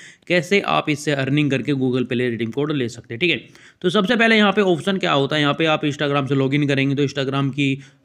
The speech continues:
किसी का भी फोटो या वीडियो, रील वीडियो कुछ भी आप डाउनलोड कर सकते हैं, Instagram से लॉगिन करना पड़ेगा।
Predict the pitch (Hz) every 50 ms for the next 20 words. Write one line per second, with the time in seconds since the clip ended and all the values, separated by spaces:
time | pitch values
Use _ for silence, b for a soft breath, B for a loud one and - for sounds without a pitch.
0 | _ - 131 120 139 139 143 139 131 143 139 117 127 135 135 123 143 139 135 131
1 | 127 131 131 123 123 131 127 127 131 135 135 127 123 135 139 139 135 135 135 123
2 | 131 139 131 - 185 170 160 165 185 175 170 151 147 135 135 139 151 147 143 160
3 | 147 - 156 135 - 180 175 147 - 135 135 135 131 123 131 123 127 131 139 151
4 | 156 165 156 160 147 160 156 160 170 180